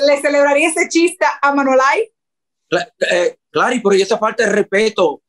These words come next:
Speaker 2: Oye, tú abordando una noticia tan, tan, tan sobria, de, de tanta, oye, no te muchas cuenta. ¿Cómo tú
Speaker 1: No,
Speaker 2: vas a entrar de un
Speaker 1: pero
Speaker 2: re-, de, de un relajo de Manolay a entrar a abordar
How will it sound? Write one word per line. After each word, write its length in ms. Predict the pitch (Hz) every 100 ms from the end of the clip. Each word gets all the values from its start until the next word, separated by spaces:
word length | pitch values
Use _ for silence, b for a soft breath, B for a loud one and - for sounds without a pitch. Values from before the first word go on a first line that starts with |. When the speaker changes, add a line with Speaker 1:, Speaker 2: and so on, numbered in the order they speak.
| _ _
Speaker 2:
Oye, 280 | - 226 208
tú 280 | 226 233 220
abordando 760 | 196 202 185 208 240 214 175 _ _ _ _ _
una 180 | 151 202
noticia 340 | 233 247 240
tan, 220 | 226 214 -
tan, 420 | 190 185 165 -
tan 360 | 165 175 180 165
sobria, 540 | 196 247 240 185 135 - _ _ _ - -
de, 140 | 185 190
de 140 | 185
tanta, 600 | 185 208 233 214 185 - _
oye, 360 | 190 233 - _
no 240 | 139 151 185
te 80 | 175
muchas 260 | 165 185
cuenta. 460 | - 220 254 220 196 _ _
¿Cómo 180 | 240 269
tú 80 | 285
Speaker 1:
No, 80 |
Speaker 2:
vas 140 | 311 359
a 80 | 285
entrar 60 |
de 80 | 381
un 60 | 277
Speaker 1:
pero 100 | 233
Speaker 2:
re-, 80 | - _ _ -
de, 140 | 196 233
de 40 | 277
un 60 |
relajo 280 | 311 302 302
de 60 | 285
Manolay 640 | 285 277 254 269 240 - _ _
a 160 | 214 254
entrar 240 | 240 285
a 220 | 285 262
abordar 720 | 262 262 247 220 269 277 214